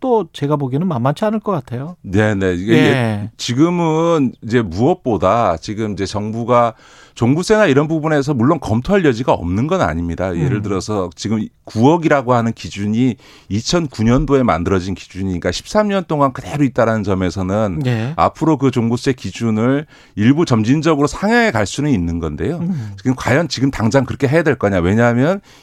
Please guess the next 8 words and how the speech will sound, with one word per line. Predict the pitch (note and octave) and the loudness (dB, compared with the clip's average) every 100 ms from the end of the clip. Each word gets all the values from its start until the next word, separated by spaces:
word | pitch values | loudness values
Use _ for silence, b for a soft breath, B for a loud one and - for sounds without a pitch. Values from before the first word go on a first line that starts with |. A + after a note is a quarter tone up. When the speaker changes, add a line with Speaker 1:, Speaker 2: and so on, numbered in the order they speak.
| b | b
Speaker 2:
우-, | - - - | -8 -8 0
이 | B2+ | 0
정부가 | D3 C#3+ C#3 C3+ C#3+ | 4 2 2 2 2
취한 | - C#3+ C3 C3+ D3 | 0 -2 2 2 0
소위 | - - C#3 | -8 0 0
보유세 | B2 B2 C3 D3 | 4 4 4 2
강화 | A#2 G#2 A2 | 0 0 0
정책에 | A2 G#2 - G2+ A#2+ | 0 -4 -6 -2 0